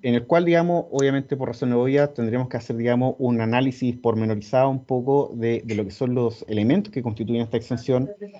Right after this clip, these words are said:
Para eso, digamos, va a tener que pasar sobre qué entiende, por ejemplo, para este efecto el legislador por servicio cultural,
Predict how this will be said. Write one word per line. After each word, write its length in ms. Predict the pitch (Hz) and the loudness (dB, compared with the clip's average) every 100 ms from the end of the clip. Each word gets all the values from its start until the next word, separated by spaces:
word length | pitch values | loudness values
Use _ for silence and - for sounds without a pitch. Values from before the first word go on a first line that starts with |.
| - - - - - | -20 -20 -20 -16 2
Para 180 | 117 127 | 4 4
eso, 220 | 131 131 | 2 0
digamos, 280 | 123 127 120 | 2 4 2
va 60 | |
a 40 | 120 | 0
tener 160 | 120 | -2
que 100 | 120 | 0
pasar 320 | 120 113 127 | -2 2 0
sobre 320 | 127 127 113 107 | 0 -2 -2 2
qué 80 | |
entiende, 580 | 151 143 - 202 165 107 | 0 2 2 2 2 -2
por 160 | 90 98 | -4 -6
ejemplo, 300 | - 113 113 | -4 -4 0
para 100 | 117 | -2
este 140 | 113 | -2
efecto 300 | 110 117 117 | -6 -8 -6
el 60 | 117 | -6
legislador 600 | 110 110 104 110 123 - | -6 -4 0 2 2 0
por 300 | 120 117 - | 2 2 0
servicio 440 | - 110 107 - | -4 -4 -4 -4
cultural, 560 | 107 104 110 110 120 | -6 -4 0 2 2